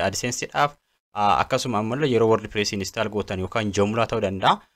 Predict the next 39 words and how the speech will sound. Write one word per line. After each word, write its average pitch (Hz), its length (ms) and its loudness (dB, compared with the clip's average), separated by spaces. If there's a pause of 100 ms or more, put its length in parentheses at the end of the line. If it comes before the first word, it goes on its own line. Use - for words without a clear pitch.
(160)
yeroo 113 140 4
isaa - 180 2
install 113 360 -2
gootan 104 280 0
malee 151 300 2
yeroo 104 180 0
baay'ee 107 240 0
hin 98 80 -4
seentan 90 380 -6
jechaadha. 87 400 -12 (280)
Kanaaf 117 240 2
ammoo 156 260 4
username 120 440 2
fi 147 120 -4
password 113 400 -2
ittiin 104 220 -10
seentan 135 500 -4
isaan 107 280 0
isiniif 98 320 -6
kennu 95 200 -6
jechaadha. 92 340 -6
Kana 95 200 -8
bitattan 90 400 -6
erga 85 200 -12
ta'e 92 200 -8
booda. 90 260 -4 (560)
Sana 131 180 2
booda 156 400 6
username 120 440 2
fi 151 120 -8
password 131 420 -2
keessa 147 200 -4
itti - 180 -8
galfattanii, 107 580 -6
fakkeenyaaf - 500 -4
akka 117 160 -2
kanaatti 95 340 -6
itti - 120 -20
galfattan. 95 460 -8